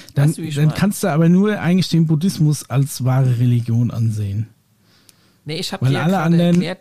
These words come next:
Speaker 2: dass
Speaker 1: haben, haben tatsächlich Blut an ihrer Klinge. Egal welche Religion.
Speaker 2: Das würde ich jetzt einfach <laughs> mal so stehen lassen, ähm, und es nicht auf eine Religion alleine runterprügeln. Wie gesagt, ich hab ja ganz am Anfang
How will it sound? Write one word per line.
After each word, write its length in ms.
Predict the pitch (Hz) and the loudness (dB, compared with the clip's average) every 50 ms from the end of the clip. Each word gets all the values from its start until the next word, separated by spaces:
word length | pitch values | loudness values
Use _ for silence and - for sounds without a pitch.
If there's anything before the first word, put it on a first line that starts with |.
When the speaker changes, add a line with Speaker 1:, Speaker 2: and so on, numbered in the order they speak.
| _ - | _ -6
Speaker 2:
dass 120 | 151 156 | -2 0
Speaker 1:
haben, 240 | 165 165 170 175 175 - | 2 2 2 2 2 2
haben 220 | 143 160 180 185 | 2 2 2 2
tatsächlich 720 | - 170 160 151 - 170 165 - - 160 156 - - - - - - - | 0 0 -2 0 0 -2 -2 0 0 0 0 0 -4 -8 -14 -18 -16 -4
Blut 340 | - 160 156 175 175 - - _ _ _ _ _ _ - | 0 0 2 2 0 -2 -6 _ _ _ _ _ _ -2
an 180 | 127 127 131 | 0 0 0
ihrer 260 | 113 110 127 117 117 | 0 0 0 0 0
Klinge. 400 | 110 - - 117 110 107 101 101 - _ _ _ _ _ _ _ _ _ _ _ _ _ _ _ _ _ _ - - | -2 -2 -2 -2 -2 -2 -2 -4 -8 _ _ _ _ _ _ _ _ _ _ _ _ _ _ _ _ _ _ -8 -6
Egal 340 | 120 120 123 123 139 135 113 | -2 -2 0 0 2 2 2
welche 220 | 113 110 107 107 | 0 0 -2 -2
Religion. 240 | 104 104 107 107 - - | -2 -2 -2 -4 -4 -4
Speaker 2:
Das 320 | 110 104 104 104 95 151 | -4 -4 -4 -6 -6 -6
würde 200 | 165 180 180 185 | -6 -6 -4 -6
ich 80 | 175 160 | -6 -6
jetzt 340 | 151 139 131 - - _ - | -6 -8 -10 -14 -16 _ -12
einfach 380 | - 135 147 151 156 147 - - | -12 -12 -10 -10 -10 -12 -10 -8
<laughs> 0 | |
mal 220 | 143 131 - 175 | -8 -6 -4 -6
so 160 | 156 - 147 | -4 -4 -6
stehen 400 | 131 - - - - 156 143 151 | -6 -6 -8 -6 -6 -6 -6 -6
lassen, 460 | 170 160 151 156 160 147 147 143 139 - - - | -6 -4 -4 -4 -6 -8 -10 -14 -16 -18 -18 -14
ähm, 340 | - - - 127 123 123 - - _ _ _ _ _ _ | -10 -8 -8 -8 -8 -10 -12 -16 _ _ _ _ _ _
und 200 | - 139 135 139 | -10 -8 -8 -8
es 120 | 131 - | -8 -6
nicht 280 | - 165 226 - - - | -6 -6 -6 -6 -8 -10
auf 240 | 123 127 131 - - | -10 -10 -10 -12 -12
eine 320 | 135 139 156 160 160 143 | -10 -8 -6 -6 -6 -6
Religion 580 | 143 139 139 139 131 - - 135 135 139 131 - | -6 -8 -8 -8 -10 -10 -10 -8 -8 -8 -10 -10
alleine 420 | - 139 123 120 120 123 139 139 | -12 -12 -10 -8 -8 -8 -8 -8
runterprügeln. 880 | 135 127 143 156 156 147 139 135 131 - - 123 123 120 117 104 98 101 - | -8 -8 -8 -8 -8 -8 -8 -10 -10 -10 -10 -10 -10 -10 -10 -14 -16 -18 -14
Wie 120 | - 143 143 | -14 -12 -10
gesagt, 220 | 147 135 147 143 | -10 -10 -10 -10
ich 60 | - | -10
hab 120 | 156 143 - | -10 -10 -10
ja 60 | 143 | -10
ganz 220 | 135 - 135 139 | -10 -10 -8 -8
am 120 | 143 135 131 | -8 -8 -8
Anfang 480 | - 131 135 - 139 131 131 131 - | -8 -10 -8 -6 -6 -6 -6 -6 -10